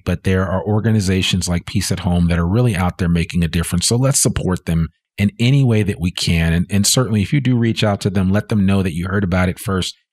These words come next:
here on the I Am Northwest Arkansas podcast. And we're gonna figure out a way that we can give back to what a Peace at Home is doing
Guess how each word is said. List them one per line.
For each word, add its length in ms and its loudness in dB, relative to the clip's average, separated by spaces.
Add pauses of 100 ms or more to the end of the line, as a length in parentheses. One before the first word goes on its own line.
here 200 2
on 120 4
the 100 0
I 140 2
Am 140 2
Northwest 340 0
Arkansas 360 0
podcast. 580 -2
And 120 0
we're 120 2
gonna 180 2
figure 320 0
out 120 0
a 40 -2
way 320 0 (240)
that 160 -2
we 180 2
can 200 2
give 280 0
back 380 0
to 400 0
what 380 -2
a 60 -10
Peace 360 -2
at 100 -2
Home 260 2
is 120 -2
doing 380 0